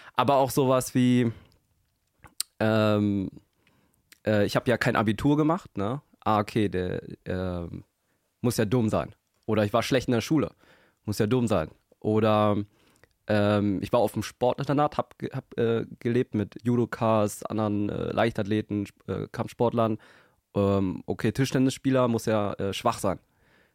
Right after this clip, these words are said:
Ne? Und ich glaube, wir alle haben irgendwie, ähm, leben mit irgendwelchen Vorurteilen und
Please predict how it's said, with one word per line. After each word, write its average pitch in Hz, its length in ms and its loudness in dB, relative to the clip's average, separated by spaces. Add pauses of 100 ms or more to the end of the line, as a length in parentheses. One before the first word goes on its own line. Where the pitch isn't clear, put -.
Ne? 127 120 0
Und 117 220 0
ich - 100 -8
glaube, 117 360 2
wir 113 100 4
alle 127 260 2
haben 101 260 0
irgendwie, 98 500 -2
ähm, 92 640 -6 (500)
leben 104 440 0
mit 104 120 -2
irgendwelchen 101 360 -2
Vorurteilen 104 680 0
und 92 260 -6